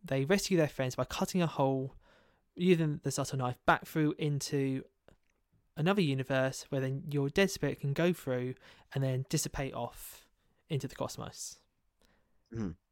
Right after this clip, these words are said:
Speaker 1: What do you think? Like, I, I actually find this quite challenging 'cause I know they're not in a nice place, but also it's like the ultimate relief, the end to death, is like you just lose, at least when you're in that world, you have your s-, original consciousness. But then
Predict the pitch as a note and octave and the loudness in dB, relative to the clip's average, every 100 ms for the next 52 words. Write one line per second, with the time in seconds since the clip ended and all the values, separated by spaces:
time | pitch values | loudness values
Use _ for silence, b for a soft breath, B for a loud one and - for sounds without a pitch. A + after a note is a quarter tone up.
0 | _ _ _ _ _ _ - C4 B3 G#3+ | _ _ _ _ _ _ -4 2 4 4
1 | E3+ - _ _ _ - F#3 F3+ - - | 2 -10 _ _ _ -2 0 0 -4 -14
2 | - A3 - - B3 C#4+ D4 C4+ - F#3 | -2 -2 -2 -2 2 6 6 4 4 2
3 | E3 - D3+ E3 D#3 D#3 D#3+ F3 C4 - | 2 2 2 2 2 4 4 2 0 -8
4 | B B - F#3 G3+ G3 A3+ A#3 G#3 F#3+ | B B -6 4 6 8 6 8 6 6
5 | D#3+ E3 D3+ C#3+ - - B2+ D#3+ - - | 4 4 4 2 -2 -2 -2 -2 -2 0
6 | F3+ - F#3+ D#3 D#3+ D#3 - - D#3 E3+ | 2 4 2 4 2 2 -2 -2 2 2
7 | - F3 D3 C#3 C3+ D3 D#3+ C#3+ D3+ D3+ | 2 0 2 0 0 -2 -2 0 0 0
8 | C3 B2 G3 - B B B E3 C#3 C#3+ | 0 0 0 -6 B B B -2 0 2
9 | C3+ D#3+ D#3+ D3+ D3+ D#3+ D3+ D3+ C#3+ - | 0 2 0 2 2 4 6 6 6 2
10 | E3+ A3 - - E3+ E3 D3+ - E3+ D#3 | 0 0 -2 -4 2 4 2 0 2 4
11 | D#3+ D3 C3+ C3+ - D3+ - D3 C#3+ C3+ | 4 4 2 2 0 0 2 0 0 -2
12 | - C#3 C#3+ C3 C#3+ C#3 E3+ A3+ D4+ - | -4 -4 -2 -4 -4 0 0 2 0 -2
13 | - - b b b b b - E3 F#3 | -6 -8 b b b b b 0 6 6
14 | F3+ F3 | 6 0